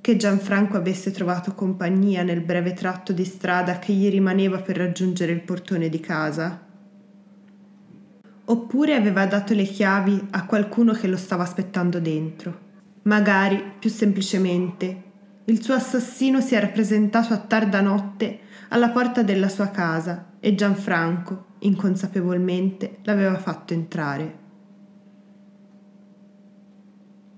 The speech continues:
Una calda notte di fine agosto degli anni settanta: stemperata da una leggera brezza sul lungarno, illuminato solo dalla luce dei lampioni.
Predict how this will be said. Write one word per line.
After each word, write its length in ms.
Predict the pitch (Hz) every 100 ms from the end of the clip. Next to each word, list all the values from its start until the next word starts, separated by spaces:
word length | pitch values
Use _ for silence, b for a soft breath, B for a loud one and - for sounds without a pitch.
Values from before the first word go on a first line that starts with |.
| - - - B B B
Una 240 | 226 240
calda 360 | 233 254 254 226
notte 360 | 214 220 - 202
di 100 | 202
fine 240 | - 196
agosto 460 | 185 196 196 - 202
degli 240 | 185 175
anni 180 | 175 175
settanta: 840 | 180 - - 165 160 165 - 170 - - B B B B
stemperata 680 | - - 247 233 233 220 226
da 140 | 202
una 140 | 214 220
leggera 600 | 226 196 175 233 247 233
brezza 440 | 190 190 170 190
sul 240 | 190 196
lungarno, 840 | 185 185 180 165 160 165 175 175 - - -
illuminato 640 | - 226 233 233 202 190 208
solo 440 | 202 - 233 240
dalla 280 | 226 190 180
luce 320 | 190 190 -
dei 120 | 185 175
lampioni. 720 | 170 180 - 160 151 165